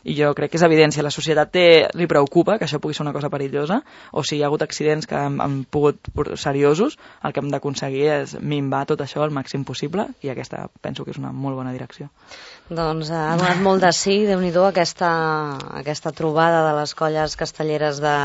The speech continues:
Speaker 2: Catalunya. Això va ser la setmana passada.
Speaker 1: Dissabte.
Speaker 2: Centrem-nos, eh, en aquest diumenge.
Speaker 1: Sí.
Speaker 2: A veure què ens obsequieu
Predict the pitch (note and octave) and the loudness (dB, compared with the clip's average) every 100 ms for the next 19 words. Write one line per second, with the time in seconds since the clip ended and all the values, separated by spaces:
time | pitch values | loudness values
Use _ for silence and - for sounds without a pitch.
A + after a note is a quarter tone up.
0 | C#3+ D3+ D#3+ F3 G3 G#3 A#3+ B3+ - - | -2 -2 0 2 2 4 2 0 -8 -14
1 | - - - F3+ F3+ F#3+ F3 - G3 F#3 | -16 -18 -4 0 2 4 4 4 2 2
2 | F3+ F3+ F3 F#3 G3 F3+ F3 - G3+ G#3+ | 2 2 2 2 2 2 2 2 4 4
3 | G#3+ D#3 F3+ G3+ G3+ G#3+ G#3 G3 F3+ D#3+ | 6 4 4 4 4 4 0 0 -2 -2
4 | - C#3+ F3 D#3+ D#3 E3+ E3+ F3 E3+ F3 | -2 -2 -2 -2 -2 -2 -4 -4 -6 -4
5 | F#3+ A#3+ A#3 C4+ D#4+ - - - D3 C#3+ | 0 0 0 0 -2 -4 -12 -6 -2 2
6 | D3 E3+ E3+ F3 F3 E3+ E3+ D#3+ D#3 D#3 | 2 4 4 4 4 2 2 0 -2 -4
7 | - F3+ E3+ D#3 - E3 E3 D#3 D#3+ | -6 -4 -4 -6 -6 -4 -2 -2 -2